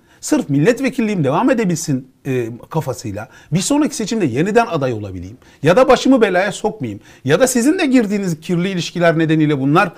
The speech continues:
ortaya saçılmasın diye susuyorsunuz. Yazıklar olsun. İkincisi toplumda az önce söylediğin, yani bir yükselen şey var, bunun daha da artması lazım. Artık erken seçim talebini sadece muhalefetin yapması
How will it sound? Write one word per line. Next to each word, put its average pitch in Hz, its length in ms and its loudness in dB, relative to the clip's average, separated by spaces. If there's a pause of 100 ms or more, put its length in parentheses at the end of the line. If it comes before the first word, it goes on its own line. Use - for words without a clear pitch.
(180)
ortaya 147 300 0
saçılmasın 135 600 -4
diye 170 160 -6 (200)
susuyorsunuz. 170 580 -4 (120)
Yazıklar 120 460 -2
olsun. - 280 -14 (420)
İkincisi 294 680 0 (380)
toplumda 233 480 4
az 175 160 2
önce 147 220 2
söylediğin, 92 340 -10
yani 120 280 -2 (320)
bir 147 140 2
yükselen 202 500 0
şey 226 240 -4
var, 214 200 0
bunun 214 240 0
daha 147 200 0
da 120 60 2
artması 98 400 -10
lazım. - 260 -18 (1200)
Artık 254 400 0
erken 151 360 -2
seçim 156 360 -6
talebini 175 400 -4
sadece 175 340 -2
muhalefetin 143 640 -4
yapması 170 640 -4